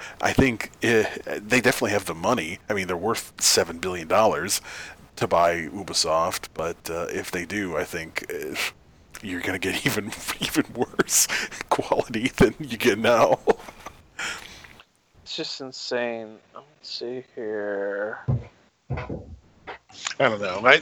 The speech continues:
Speaker 3: it, it doesn't affect me one way or the other. I mean, they're, they're still going to put out the same stuff. They're still going to, I mean, it's going to be the exact same. They make the exact same games.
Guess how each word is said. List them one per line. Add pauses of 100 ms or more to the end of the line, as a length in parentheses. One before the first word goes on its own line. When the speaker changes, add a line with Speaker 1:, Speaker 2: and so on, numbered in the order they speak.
Speaker 3:
it, (480)
it
doesn't
affect
me
one
way
or
the
other.
I
mean,
they're, (840)
they're
still
going
to (280)
put
out
the
same
stuff.
They're
still
going
to, (120)
I
mean,
it's
going
to
be
the
exact
same. (840)
They
make
the
exact
same
games.